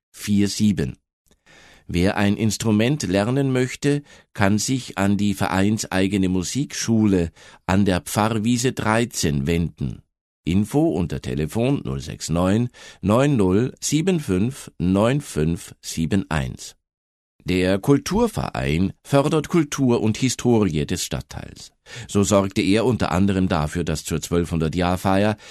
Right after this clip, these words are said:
Harheims Ortsmittelpunkt neu gestaltet wurde.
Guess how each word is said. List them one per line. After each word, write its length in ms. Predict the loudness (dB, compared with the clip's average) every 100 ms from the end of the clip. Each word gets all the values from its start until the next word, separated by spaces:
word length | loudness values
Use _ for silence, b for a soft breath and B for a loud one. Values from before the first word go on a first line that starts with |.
| B -2
Harheims 680 | 0 0 0 0 0 0 0
Ortsmittelpunkt 840 | 0 0 -2 0 -2 0 -2 0
neu 220 | 0 0
gestaltet 560 | -2 -2 0 0 -2 -4
wurde. 300 | -8 -10